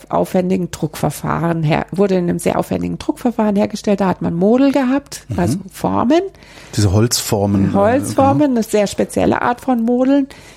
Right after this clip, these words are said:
Speaker 1: Die waren so geschnitzt, dass man die Sachen, die jetzt nicht,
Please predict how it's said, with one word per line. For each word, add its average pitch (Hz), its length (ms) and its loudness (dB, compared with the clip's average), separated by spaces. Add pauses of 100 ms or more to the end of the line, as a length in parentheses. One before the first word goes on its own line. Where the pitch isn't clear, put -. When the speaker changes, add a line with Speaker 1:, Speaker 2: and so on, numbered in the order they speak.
(140)
Speaker 1:
Die 208 120 0
waren 190 400 0
so 220 200 0
geschnitzt, 285 600 -2
dass 208 200 0
man 190 340 -2 (220)
die 226 160 4
Sachen, 185 420 -2
die 185 120 -2
jetzt 160 280 -2
nicht, 196 680 0